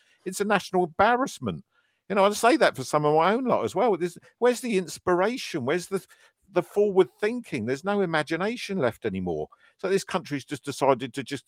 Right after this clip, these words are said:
have a slumber. Um, it really frustrates me because I'm so passionate about what this country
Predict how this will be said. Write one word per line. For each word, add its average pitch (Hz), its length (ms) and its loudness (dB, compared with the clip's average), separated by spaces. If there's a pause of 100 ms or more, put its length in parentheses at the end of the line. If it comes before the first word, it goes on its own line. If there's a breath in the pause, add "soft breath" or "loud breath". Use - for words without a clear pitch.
have 135 180 0
a 147 60 2
slumber. 170 640 0 (640 soft breath)
Um, 131 320 2
it 165 240 -6
really 220 260 4
frustrates 170 580 0
me 101 120 0
because 107 240 -6
I'm 127 120 -4
so 190 360 0 (160)
passionate 165 480 -2
about 104 260 2
what 127 140 -4
this 131 100 -8
country 139 400 -6